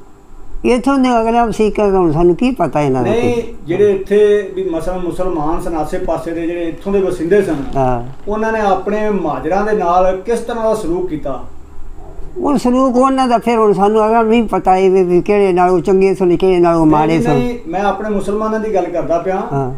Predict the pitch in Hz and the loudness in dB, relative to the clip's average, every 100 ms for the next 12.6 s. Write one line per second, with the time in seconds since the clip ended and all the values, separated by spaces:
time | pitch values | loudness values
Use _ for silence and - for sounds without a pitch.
0 | - - 151 190 202 214 190 180 233 240 | -8 -10 -6 -2 0 2 2 0 -2 0
1 | 196 196 202 190 170 156 147 156 139 135 | 0 2 2 0 0 -2 2 4 4 0
2 | 143 220 233 254 220 170 160 139 156 151 | 0 2 2 2 0 0 -2 0 2 4
3 | 143 143 - 180 214 214 196 220 262 - | 2 -4 -8 -4 0 0 0 0 2 2
4 | 269 220 254 254 254 220 262 254 226 220 | 2 2 2 4 2 2 2 4 4 2
5 | 214 226 220 262 254 247 240 208 214 190 | 2 4 4 4 2 2 2 2 4 4
6 | 196 220 214 165 185 233 208 208 196 202 | 4 2 4 4 2 2 2 2 2 2
7 | 202 214 190 208 196 185 165 185 202 208 | 2 2 2 0 0 2 4 4 4 4
8 | 202 185 180 208 220 202 208 190 180 180 | 2 2 2 2 0 2 2 4 4 4
9 | 175 190 175 185 214 208 180 165 165 156 | 2 0 2 0 0 2 2 2 0 -2
10 | - - 180 208 233 233 247 214 208 208 | -2 -2 0 2 2 2 2 2 2 2
11 | 185 160 - - 202 156 175 208 240 220 | 0 0 2 2 2 4 4 2 0 0
12 | 208 160 151 151 131 | 2 2 2 2 0